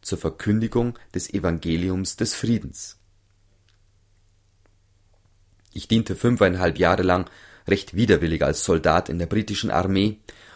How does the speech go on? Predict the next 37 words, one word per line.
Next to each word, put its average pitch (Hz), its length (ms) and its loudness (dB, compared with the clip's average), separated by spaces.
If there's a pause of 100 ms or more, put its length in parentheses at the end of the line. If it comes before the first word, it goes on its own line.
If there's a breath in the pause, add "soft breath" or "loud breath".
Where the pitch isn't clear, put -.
(120)
und 120 120 2
ich 143 140 2
erinnere 127 360 4
mich 120 180 0
an 104 120 2
Situationen 107 880 2
in 82 100 -2
der 90 100 0
nordafrikanischen 87 1040 -2
Wüste, 107 480 0 (420 loud breath)
in 92 120 -4
denen 117 240 0
unsere 92 280 0
Stellung 104 460 2
recht 101 280 0
nahe 92 380 0
am 92 120 -2
Feind 98 480 -2
war. 73 240 0 (580 soft breath)
In 85 100 -4
diesen 131 260 0
Situationen 98 760 -2
durften 90 400 -2
wir 113 120 0
vor - 220 -4
allem 82 240 0
nachts - 580 -6 (100)
nie 95 300 -2
unsere 101 360 -2
Stiefel - 360 -2
ausziehen. 73 600 -4 (360 loud breath)
Wir 123 140 2
mussten 101 320 0
in 120 80 2
unseren 104 320 -2
Stiefeln 101 400 -4
schlafen. - 520 -4